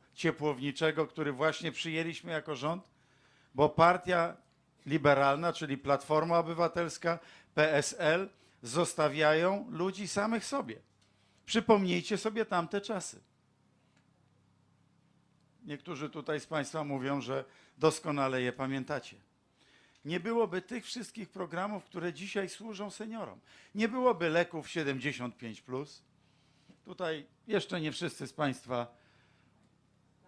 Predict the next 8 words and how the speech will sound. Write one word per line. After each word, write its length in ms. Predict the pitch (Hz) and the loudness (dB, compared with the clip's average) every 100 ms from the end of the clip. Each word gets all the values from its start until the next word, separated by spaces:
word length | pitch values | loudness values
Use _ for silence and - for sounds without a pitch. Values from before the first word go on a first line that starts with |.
| 240 _ _ _ 269 247 _ _ _ _ - | -20 _ _ _ _ -20 _ _ _ _ -16
e, 280 | 190 170 143 | -10 -6 -4
mogą, 600 | 151 165 147 147 135 127 123 | 4 4 6 4 4 -2 -6
bo 140 | 131 | -4
to, 260 | 139 127 - - - | -2 -4 -4 -20 -18
bo 220 | 139 143 | -4 -2
jesteście 480 | 131 - 131 156 123 | -2 -6 -10 -8 -8
państwo 420 | 117 - 107 85 | -8 -10 -16 -14
młodzi, 520 | 120 151 165 147 165 | -4 0 0 0 -6